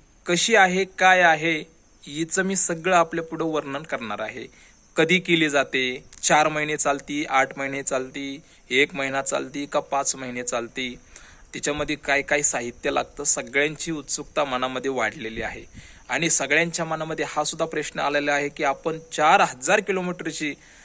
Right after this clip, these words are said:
साडेतीन ते चार हजार किलोमीटरची मा नर्मदा मैयाची परिक्रमा जास्त काळ करू नाही शकत,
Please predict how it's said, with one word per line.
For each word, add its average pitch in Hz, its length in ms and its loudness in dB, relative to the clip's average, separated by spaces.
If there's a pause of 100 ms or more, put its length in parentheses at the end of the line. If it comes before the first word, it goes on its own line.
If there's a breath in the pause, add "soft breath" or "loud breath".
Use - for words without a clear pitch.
(160 loud breath)
साडेतीन 240 840 4
ते 226 180 2
चार 214 300 4
हजार 190 380 2
किलोमीटरची 202 680 -4
मा 175 180 2
नर्मदा 151 380 0
मैयाची 135 420 -4
परिक्रमा 135 600 -4 (720 soft breath)
जास्त 139 340 2 (100)
काळ 165 160 6
करू 160 280 0
नाही 175 140 0
शकत, 139 360 -2